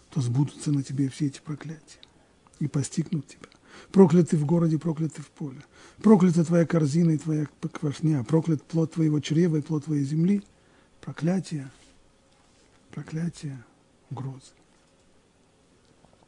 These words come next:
Говорили мы на прошлом уроке о том, что вот такого содержания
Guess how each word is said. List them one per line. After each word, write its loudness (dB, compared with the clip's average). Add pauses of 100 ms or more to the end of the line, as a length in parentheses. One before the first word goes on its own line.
(1200)
Говорили 10
мы 10
на 6
прошлом 0
уроке -2
о -10
том, -2
что -12 (1500)
вот -10
такого 2
содержания 0